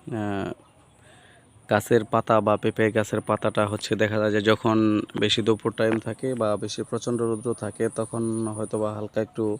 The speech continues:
আহ, মনে হয় যে কিছুটা আউড়ে গেছে এরকম হয়ে যায়, মানে একটু ঝিম মারা থাকে এবং,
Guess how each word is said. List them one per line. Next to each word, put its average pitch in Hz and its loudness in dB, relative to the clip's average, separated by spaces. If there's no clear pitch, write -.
আহ, 110 0
মনে 110 0
হয় 107 2
যে 107 2
কিছুটা 107 2
আউড়ে 113 6
গেছে 110 0
এরকম 117 0
হয়ে 113 -2
যায়, 156 -2
মানে 143 -8
একটু 104 -4
ঝিম 107 0
মারা 117 0
থাকে 151 -4
এবং, 110 2